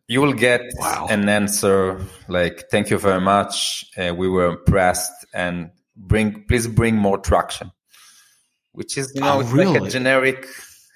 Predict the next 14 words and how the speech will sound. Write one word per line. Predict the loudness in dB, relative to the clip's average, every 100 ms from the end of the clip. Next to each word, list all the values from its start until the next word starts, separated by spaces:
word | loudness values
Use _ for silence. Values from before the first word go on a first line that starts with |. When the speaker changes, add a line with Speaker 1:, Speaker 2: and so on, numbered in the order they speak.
| -18 -18 -20 _ _ -14 -4
Speaker 2:
Yeah. | 0 0 -2 -6 -14 _ -20 -4
But | 0 2
you | 4
need | 4 4
to | 2
decide | 2 2 4 4
whether | 2 2
to | 0
devote | -2 0 0 2
time | 0 2 2
to | 0
that | -4 -8
then, | -12 -12 -16 -20 _ _ _ _ _
right? | -8 -6